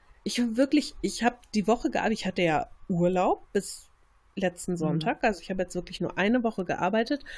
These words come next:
Speaker 1: Am zweiten Arbeitstag, am Dienstag, war ich abends um halb acht <laughs> schon im Bett und hab durchgepennt bis zum nächsten Morgen um sieben, weil ich so im Arsch war. Und jetzt, gestern,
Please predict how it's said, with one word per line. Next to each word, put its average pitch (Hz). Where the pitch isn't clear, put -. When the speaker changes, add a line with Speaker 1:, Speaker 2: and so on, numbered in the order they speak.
Speaker 1:
Am 208
zweiten 320
Arbeitstag, 180
am 180
Dienstag, 190
war 185
ich 185
abends 240
um 196
halb 226
acht -
<laughs> -
schon -
im 175
Bett 220
und 233
hab 226
durchgepennt 202
bis -
zum 202
nächsten 202
Morgen 185
um 180
sieben, 208
weil 165
ich -
so 208
im 262
Arsch 196
war. 180
Und 214
jetzt, 220
gestern, 220